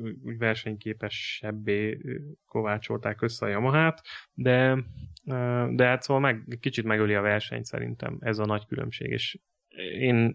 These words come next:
én nem Márquezzel van problémám, hanem ezzel a Márquez, ö, Honda csomaggal, ami nagyon erős, és, ö, hát szóval kicsit unalmas tőle a,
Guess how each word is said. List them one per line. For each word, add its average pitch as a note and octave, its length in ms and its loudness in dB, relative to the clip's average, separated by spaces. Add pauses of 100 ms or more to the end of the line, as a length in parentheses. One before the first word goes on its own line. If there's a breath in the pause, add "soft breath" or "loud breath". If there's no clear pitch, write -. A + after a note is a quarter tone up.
én B2 180 0
nem A#2 220 6
Márquezzel A#2+ 680 4
van C#3 160 0
problémám, C#3 400 2
hanem B2 200 2
ezzel A2 180 2
a A2+ 40 4
Márquez, G#2+ 600 2 (300 soft breath)
ö, - 180 -2
Honda G#2 400 4
csomaggal, A2+ 460 0
ami G#2+ 120 2
nagyon G#2+ 280 0
erős, B2+ 380 2
és, A2+ 260 -2
ö, A#2 120 -4
hát G#2+ 360 -6
szóval B2 380 2 (140)
kicsit - 260 -8
unalmas G2+ 420 2
tőle A#2 240 -2
a, A#2 180 0